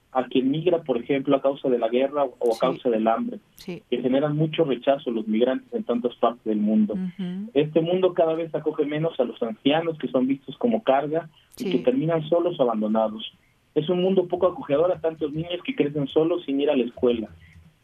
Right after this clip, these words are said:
Speaker 1: Y ellos justamente son los invitados que tenemos en San Egidio en todos los almuerzos de Navidad, no solamente en Ciudad de México, en Puebla, en Guadalajara, pero
Speaker 2: Ujú.
Speaker 1: también en más de cuatrocientas cincuenta ciudades en todo el mundo,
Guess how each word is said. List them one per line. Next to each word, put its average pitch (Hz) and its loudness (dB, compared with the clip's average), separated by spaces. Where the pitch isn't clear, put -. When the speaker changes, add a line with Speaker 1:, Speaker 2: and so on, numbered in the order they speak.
Speaker 1:
Y 175 2
ellos 240 2
justamente 208 0
son 190 -2
los 185 -4
invitados 156 2
que - -10
tenemos 147 -4
en 127 -2
San 123 2
Egidio 160 2
en 135 2
todos 190 2
los 156 -2
almuerzos 147 0
de 135 -2
Navidad, 123 4
no 165 0
solamente 151 0
en 135 -6
Ciudad 131 2
de 127 0
México, 165 -2
en 131 0
Puebla, 160 2
en 151 -4
Guadalajara, 139 0
pero 175 0
Speaker 2:
Ujú. 196 -2
Speaker 1:
también 165 0
en 180 2
más 175 2
de 180 -2
cuatrocientas 151 -2
cincuenta 135 0
ciudades 135 2
en 113 -8
todo 120 -2
el 117 -2
mundo, 113 -4